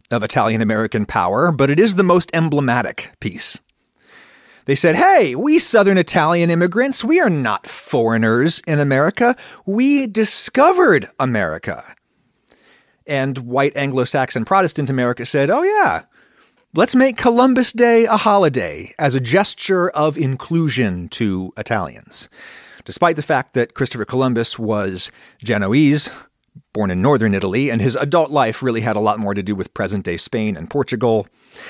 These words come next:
And despite the fact that he never actually set foot in the present-day United States, despite the fact that he never in his whole life accepted that this is not Asia, and despite the fact that he didn't discover shit, there were already people with advanced civilizations living here, and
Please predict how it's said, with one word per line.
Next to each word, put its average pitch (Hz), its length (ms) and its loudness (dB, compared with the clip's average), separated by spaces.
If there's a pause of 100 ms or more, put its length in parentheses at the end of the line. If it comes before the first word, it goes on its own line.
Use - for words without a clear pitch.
(180)
And 135 80 -2
despite 131 300 0
the 123 60 -8
fact 113 260 0
that 113 100 -4
he 117 120 0
never 110 260 2
actually 110 360 -2
set - 280 -2
foot - 400 -6
in 139 140 -2
the 139 60 0
present-day 135 440 0
United 127 420 0
States, - 440 -2 (380)
despite 110 260 -2
the 110 80 -10
fact 110 180 0
that 120 120 0
he 117 180 -2
never 131 420 2
in 123 100 0
his 120 140 0
whole 147 240 2
life 131 300 0
accepted 131 440 -2
that 110 180 -4
this 135 180 0
is 123 180 -2
not 120 240 0
Asia, 135 540 2 (640)
and 127 140 0
despite 135 320 0
the 127 80 -6
fact 131 300 -2
that 123 180 0
he 131 200 -6
didn't 147 280 -2
discover 220 480 0
shit, - 480 -2
there 160 80 2
were 175 160 0
already 214 540 0
people 190 340 -2
with 185 120 2
advanced 165 440 -4
civilizations 156 720 0
living 156 280 -2
here, 151 380 2
and 131 360 -4